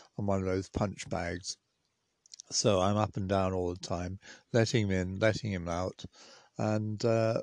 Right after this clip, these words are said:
so it goes on. But where are we now? So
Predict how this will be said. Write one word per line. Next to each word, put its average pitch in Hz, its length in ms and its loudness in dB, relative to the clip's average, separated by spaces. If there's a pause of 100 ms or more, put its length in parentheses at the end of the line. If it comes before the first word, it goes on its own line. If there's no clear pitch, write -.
so 127 260 2
it - 120 -2
goes 135 300 2
on. 120 240 0 (1400)
But - 520 6 (260)
where 156 260 8
are 127 140 8
we 117 160 4
now? 98 380 0
So 107 600 6